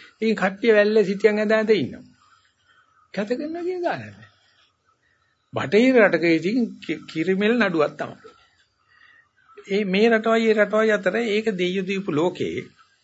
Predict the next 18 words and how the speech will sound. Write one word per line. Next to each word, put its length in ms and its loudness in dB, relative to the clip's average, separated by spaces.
ඒකේ 360 -6
නරක 280 -4
දේවල් 340 -2
නැහැ. 280 -12
ඔක්කොම 600 0
වෙනමම 560 -4
කට්ටිය 1000 -4
හමුදාවල් 600 2
යෙදිලා 280 2
තියෙනවා. 460 -6
නගරේ 680 2
සිරිපුර 460 2
හදාගෙන 540 0
සුරංගනාවන් 720 -4
සුරප-, 480 -4
සුරපුර 440 -8
සුරලියන් 600 -6
හැසිරෙනවා. 580 0